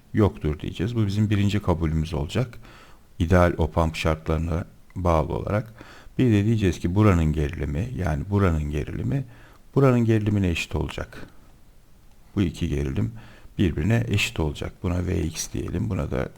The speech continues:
burası da V X olacak diyeceğiz ve buradan analizimizi yapacağız. Ee, buranın gerilimini belirlemek zorundayım analizi yapabilmek için. Peki bunu nereden belirleyebilirim?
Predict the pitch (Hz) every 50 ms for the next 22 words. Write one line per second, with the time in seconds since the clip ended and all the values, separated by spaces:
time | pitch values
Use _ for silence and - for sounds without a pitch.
0 | - - 110 95 80 76 - - - 110 113 101 98 98 98 95 95 - - -
1 | 69 57 - - 110 117 117 - - - - - - - - - - - - -
2 | - - - 98 78 78 82 78 78 92 101 98 92 98 98 90 - 90 82 55
3 | 98 95 85 82 80 80 82 95 95 107 107 117 120 - - 104 95 - 87 80
4 | - 69 - - - - - - - - - - - - - - - - - -
5 | - - - - 117 - - - - 147 135 113 101 98 95 110 120 113 101 95
6 | 110 110 127 139 113 117 113 107 107 104 104 107 113 123 123 123 - - 107 98
7 | 95 98 95 90 92 85 80 82 - - 101 98 92 90 87 92 101 107 104 95
8 | - - 95 87 87 90 87 85 82 - - - - 78 - - - - - -
9 | - - - - - - - 113 113 117 110 110 120 123 127 127 123 120 113 -
10 | 95 90 90 82 82 78 78 78 78 78 78 78 71 80 80 92 110 127 - -